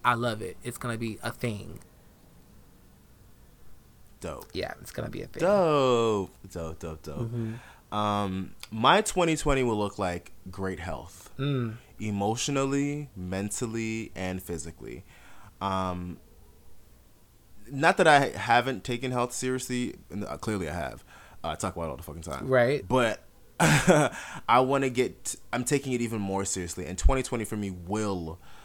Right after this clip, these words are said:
Speaker 2: look like great health, like I said, emotionally, mentally, physically.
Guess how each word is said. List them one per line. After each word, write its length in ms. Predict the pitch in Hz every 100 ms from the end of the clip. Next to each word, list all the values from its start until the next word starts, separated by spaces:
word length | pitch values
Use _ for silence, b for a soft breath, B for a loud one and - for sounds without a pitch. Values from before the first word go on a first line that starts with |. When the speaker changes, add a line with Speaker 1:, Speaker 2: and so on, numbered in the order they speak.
| B
Speaker 2:
look 280 | 98 98 -
like 320 | 90 80 76 - 104
great 260 | 98 95
health, 280 | 92 87 85
like 120 | 92 92
I 40 |
said, 160 | 92 90
emotionally, 720 | 95 92 95 - 110 107 110
mentally, 500 | 98 98 - 95 92
physically. 640 | 98 95 104 107 107 107